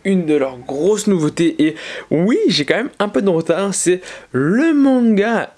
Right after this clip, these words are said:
Undead Unluck qui est un titre qui est bien dans l'esprit de ce qui sort aujourd'hui quand même, j'ai l'impression, avec Mission Yozakura Family. Des titres d'un style quand même assez cartoon et qui quand même Assassination Classroom vise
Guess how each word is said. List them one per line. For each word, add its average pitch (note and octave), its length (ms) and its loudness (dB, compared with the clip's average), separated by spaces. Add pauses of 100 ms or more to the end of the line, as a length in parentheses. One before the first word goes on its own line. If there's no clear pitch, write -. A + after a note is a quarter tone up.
Undead E3 680 0 (120)
Unluck D#3+ 600 0 (640)
qui F3+ 400 -2 (100)
est F#3+ 140 2
un G3 120 2
titre F4 340 -2
qui - 180 -2
est - 20 -4
bien C#3+ 240 0
dans F4 120 2
l'esprit F3 380 -4
de D3+ 460 -4
ce - 180 -4
qui - 140 -10
sort - 360 -2
aujourd'hui F3+ 380 0
quand C#3 140 -4
même, D3+ 180 -2
j'ai C3+ 120 0
l'impression, C3+ 420 -2
avec B2+ 400 -2
Mission D3+ 800 0
Yozakura D3+ 720 0
Family. D3 500 0 (540)
Des F3+ 140 0
titres - 340 -2
d'un D#3 180 0
style F4+ 320 0
quand - 100 0
même G#3 320 0 (200)
assez A#3 280 0
cartoon G#3+ 500 0 (440)
et D3+ 100 0
qui D3+ 200 -6
quand A#3+ 100 0
même F4 120 -4 (180)
Assassination G#3+ 640 0
Classroom G3+ 520 -2
vise E3 340 -2